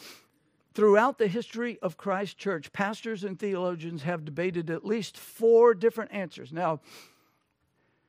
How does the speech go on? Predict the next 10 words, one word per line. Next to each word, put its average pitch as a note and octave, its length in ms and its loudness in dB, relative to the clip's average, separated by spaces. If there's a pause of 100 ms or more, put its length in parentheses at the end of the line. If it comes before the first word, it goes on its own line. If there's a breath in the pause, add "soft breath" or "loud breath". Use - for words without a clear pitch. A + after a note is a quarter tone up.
(500)
I'm E3 60 -12
gonna E3 120 -6
give E3 200 -4
you D3+ 60 -6
two G3 200 -8
warnings. E3 560 -6
The C#3+ 60 -18
first G#3 320 -4
warning E3+ 340 -6
is, D3+ 340 -6